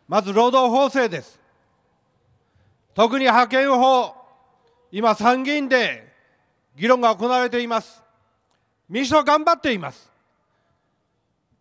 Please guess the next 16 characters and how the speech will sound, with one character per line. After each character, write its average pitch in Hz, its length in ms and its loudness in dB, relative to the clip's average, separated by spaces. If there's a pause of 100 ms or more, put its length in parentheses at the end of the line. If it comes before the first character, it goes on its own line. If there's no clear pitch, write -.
(260)
し - 180 -16
っ - 40 -20
か 349 120 2
り 349 80 0
と 320 80 -2
議 285 80 -4
論 311 160 0
し 294 100 -6
よ 285 140 0
う。 - 60 -10 (1200)
そ 269 220 0
う 277 40 -2
い 277 60 -2
う 285 80 0
中 294 240 0
で、 175 360 -4